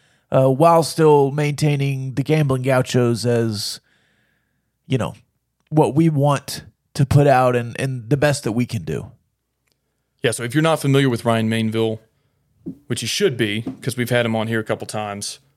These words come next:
Speaker 2: he's back on Twitter after the Russian crypto bots hacked him.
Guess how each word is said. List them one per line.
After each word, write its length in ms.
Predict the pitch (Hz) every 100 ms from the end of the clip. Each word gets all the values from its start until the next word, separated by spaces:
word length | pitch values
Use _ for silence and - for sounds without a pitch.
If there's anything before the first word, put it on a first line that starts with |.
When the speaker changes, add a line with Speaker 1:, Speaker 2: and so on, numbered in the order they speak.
| _ _ _ _ _
Speaker 2:
he's 280 | - 117 107 -
back 360 | 123 120 131 131
on 140 | 107
Twitter 280 | - 107 110
after 300 | 107 107 110
the 300 | 101 95 95 - _ _ _ _
Russian 400 | - 113 117 113
crypto 360 | 107 127 117 104
bots 300 | 101 101 101
hacked 280 | 113 110 -
him. 220 | 92 98